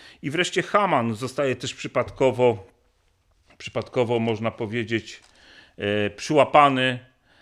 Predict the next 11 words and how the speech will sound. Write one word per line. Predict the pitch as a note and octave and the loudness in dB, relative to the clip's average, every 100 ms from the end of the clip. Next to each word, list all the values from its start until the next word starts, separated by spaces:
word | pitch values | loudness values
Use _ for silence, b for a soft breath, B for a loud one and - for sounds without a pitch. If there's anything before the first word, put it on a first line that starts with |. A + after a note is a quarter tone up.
| b b | b b
e, | G2+ G2+ G2+ G2+ G2+ G2+ G2+ G2 G2 G2 G2 F#2+ F#2 F#2 _ b b b b b b b _ | -8 -4 -2 -2 -2 -2 -2 -4 -4 -2 -4 -4 -6 -12 _ b b b b b b b _
przez | - - B2+ | -8 -2 -2
króla | - D3 C#3 B2+ A#2+ A2+ - _ _ | 0 2 6 6 4 -2 -20 _ _
w | - | -20
komnacie | - C#3+ C3+ C3+ - B2+ | -2 2 6 4 4 0
Estery, | A#2 - C3 C3+ | 0 2 4 2
co | C3 A2+ | -2 -12
staje | - C3 B2+ | -2 0 0
się | C3+ | -2
dla | A#2 B2 | -2 -2
niego | B2+ A#2+ B2 A#2+ | 0 -2 0 -2